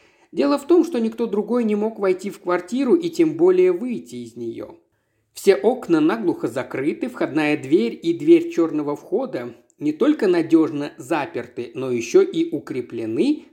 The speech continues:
предохранительными цепочками. Пожилые дамы ведь панически боятся взломщиков. Как ты знаешь, такую цепочку никак нельзя ни открыть, ни закрыть снаружи.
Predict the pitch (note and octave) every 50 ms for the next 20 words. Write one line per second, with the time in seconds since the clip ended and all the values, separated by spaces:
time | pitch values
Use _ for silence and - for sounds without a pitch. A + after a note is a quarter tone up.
0 | _ - E3+ F3+ D#3 D#3+ D#3+ - C3 B2 A#2+ A#2 C3+ E3 - - A#3 A#3+ B3 B3+
1 | C4+ - - - D4+ D#4 - B2+ A2+ - - - - - A#2 A2+ - - - _
2 | _ _ - - B2 C#3+ E3 E3+ F3 F3 - E3 F#3+ A#3 B3+ B3+ B3+ B3+ B3+ B3
3 | - - _ _ - D#3 E3 G#3 G#3 - - - - F#3 E3+ D#3 E3 G#3+ - -
4 | A#3 - - B3 G3 G#3+ F#3+ D3+ F3 F#3+ F#3 - - F#3 D#3 C#3 C3+ D3 F#3+ A#3+
5 | A#3+ G3 - - - - - - A#2 - _ _ _ _ - C#3+ C3+ - - C#3+
6 | B2 C#3 D3+ F3 G#3+ G#3 - - - - C#3 C#3+ C#3 - - - - - - G3
7 | - - - A3+ F#3 C#3+ A#2+ - F3 G3 - - D3+ C#3 C3 A#2+ A#2+ C#3+ E3 E3+
8 | E3 - - - _ - C#3 D3 D3+ C3 - - - - C#3 E3 B3+ C4 - -
9 | - - C#3+ D#3+ D#3 - A2+ A2+ - - B2+ D3+ E3+ - - E3+ F3 F#3 F3 D3
10 | A#2+ A2 G2 - -